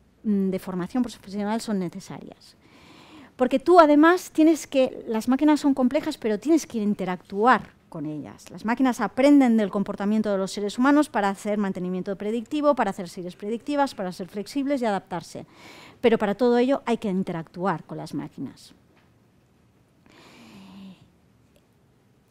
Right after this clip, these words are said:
Y que realmente el conocimiento, como resultado de la actividad productiva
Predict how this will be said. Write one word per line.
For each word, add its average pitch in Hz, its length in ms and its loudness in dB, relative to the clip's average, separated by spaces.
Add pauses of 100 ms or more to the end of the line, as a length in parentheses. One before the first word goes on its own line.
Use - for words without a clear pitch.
(300)
Y 320 100 0
que 285 300 4
realmente 330 920 4
el 226 120 2
conocimiento, 294 920 2 (540)
como 208 200 0
resultado 214 460 2
de 262 60 6
la 233 60 4
actividad 202 380 -4
productiva 240 600 0